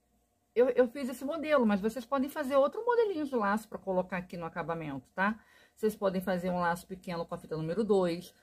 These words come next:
vocês podem fazer um chanelzinho, vocês podem fazer um mini boutique. O laço da preferência de vocês. Vocês podem fazer um cruzadinho, sem ponta.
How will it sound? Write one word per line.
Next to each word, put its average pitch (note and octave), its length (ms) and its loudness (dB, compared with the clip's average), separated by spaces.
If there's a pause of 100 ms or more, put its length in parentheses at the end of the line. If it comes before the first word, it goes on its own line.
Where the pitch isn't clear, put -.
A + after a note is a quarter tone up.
vocês G3 140 -8
podem F#3 260 2
fazer F3+ 200 0
um E3+ 80 0
chanelzinho, F3 1000 -4 (340)
vocês F#3 300 -6
podem F#3+ 240 0
fazer G3 300 -2
um G3 60 0
mini F#3 260 0
boutique. F#3+ 680 -6
O B3 80 -2
laço C#4+ 580 2 (1400)
da G#3+ 120 2
preferência A#3 680 6
de A#3 80 0
vocês. B3 460 -2
Vocês F#3 120 -8
podem F3+ 260 2
fazer F#3 280 0
um E3 80 -6
cruzadinho, F3+ 1080 -2 (880)
sem F#3+ 220 0
ponta. E3 1080 -2